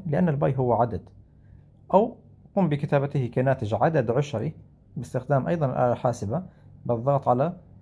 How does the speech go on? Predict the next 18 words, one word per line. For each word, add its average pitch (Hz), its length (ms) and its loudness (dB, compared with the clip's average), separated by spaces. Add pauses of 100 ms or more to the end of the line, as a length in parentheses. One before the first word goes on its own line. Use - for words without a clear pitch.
(300)
إشارة 135 400 0 (240)
ال 131 160 -6
اس 143 200 -12
دي 139 380 -2
يعطيك 165 360 -4
إياها 160 200 2
كناتج 147 480 0
عدد 131 260 0 (540)
عشري، 104 300 -2
فإذا 170 260 2
هنا 156 200 2
الإجابة 120 420 0
خمسمائة 147 600 0 (480)
وخمسة 185 380 0
وستين، 165 540 0
لكن 185 300 0
سأقوم 190 420 0
بالتقريب، 143 720 -2